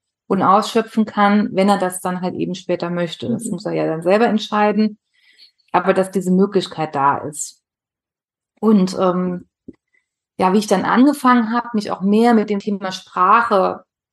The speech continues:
Speaker 1: weil das war zwar natürlich auch vor-, vorher schon immer mal wieder Thema, aber hat mich ja persönlich nur indirekt betroffen oder war ja auch noch so weit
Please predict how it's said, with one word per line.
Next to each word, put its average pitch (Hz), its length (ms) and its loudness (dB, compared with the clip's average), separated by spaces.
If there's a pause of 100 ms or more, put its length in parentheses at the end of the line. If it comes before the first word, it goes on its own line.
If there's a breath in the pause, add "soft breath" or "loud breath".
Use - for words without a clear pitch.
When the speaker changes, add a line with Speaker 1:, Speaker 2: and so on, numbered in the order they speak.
(140)
Speaker 1:
weil 180 100 -8
das 185 200 -6
war 190 120 -2
zwar 202 160 0
natürlich 190 200 -6
auch - 100 -6
vor-, 202 300 -2
vorher 208 240 0
schon - 160 -6
immer 202 160 0
mal 190 160 -2
wieder 185 240 0
Thema, 233 300 0 (300)
aber 180 360 -2
hat 208 160 -6
mich 202 160 -10
ja 190 60 -4
persönlich 220 800 -2 (560)
nur 185 220 0
indirekt 233 520 2
betroffen 233 500 -2
oder 180 220 -4
war 180 100 4
ja 208 240 2
auch - 60 -18
noch 190 120 -8
so 175 200 -12
weit 170 180 -8